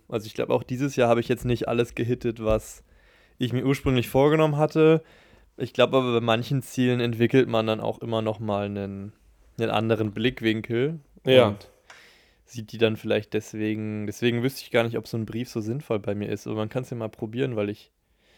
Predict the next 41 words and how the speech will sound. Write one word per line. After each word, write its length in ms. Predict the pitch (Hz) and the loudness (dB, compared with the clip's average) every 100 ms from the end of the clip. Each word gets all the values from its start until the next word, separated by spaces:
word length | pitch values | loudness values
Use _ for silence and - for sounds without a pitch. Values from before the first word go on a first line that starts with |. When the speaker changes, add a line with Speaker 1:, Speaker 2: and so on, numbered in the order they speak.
| _ _ _ | _ _ _
Speaker 1:
ich 160 | - 110 | -8 -2
nur, 160 | 123 135 | 0 2
nehme 300 | 127 147 156 | 4 4 6
mir 120 | 147 | 4
schon 300 | - 147 156 | 4 2 6
gern 220 | 160 139 | 8 8
auch 140 | 135 | 6
immer 200 | - 131 | 4 0
Ziele, 320 | 120 - 139 123 | 0 0 0 0
die 220 | 123 123 | -2 -2
ich 80 | 117 | 0
sehr 200 | 113 113 | 2 2
klar 220 | 113 - | 2 0
abgrenzen 680 | 117 - 123 170 147 - 101 | -4 -8 -8 -6 -6 -10 -8
kann, 400 | 101 101 143 160 - | -6 -6 -6 -8 -8
also 220 | - 101 104 | -4 -4 -4
im 60 | |
Sinne 280 | 98 104 107 | -2 0 -2
von 560 | 104 104 101 101 98 104 - | 0 0 0 0 -4 -8 -8
Speaker 2:
Gib 200 | 131 143 | -2 2
mir 120 | 135 | 4
ein 80 | 104 | 6
Beispiel, 560 | 107 - 165 190 233 233 _ - 247 _ | 6 4 2 2 0 -6 _ -20 -20 _
also 220 | 123 117 | -6 -4
inwiefern? 560 | 113 113 107 - 104 117 | -4 -4 -6 -4 0 0
Speaker 1:
Ich 100 | 113 | 8
sag 220 | 127 127 | 8 10
halt 160 | 127 127 | 10 8
nicht, 180 | 131 | 2
ich 140 | 127 113 | 0 0
will 140 | 120 | -2
viel 200 | 113 117 | 0 2
Geld 300 | 113 117 156 | 6 6 6
verdienen, 500 | - 156 147 165 170 | 2 0 2 0 0
sondern 240 | 139 127 120 | 0 0 -2
ich 140 | 113 | 2
sag 220 | 117 113 | 2 2
dann 120 | 120 | 0
halt, 300 | 117 113 117 | 2 4 4
ich 180 | - - | -2 -6
will, 460 | 110 107 110 110 | 2 4 6 4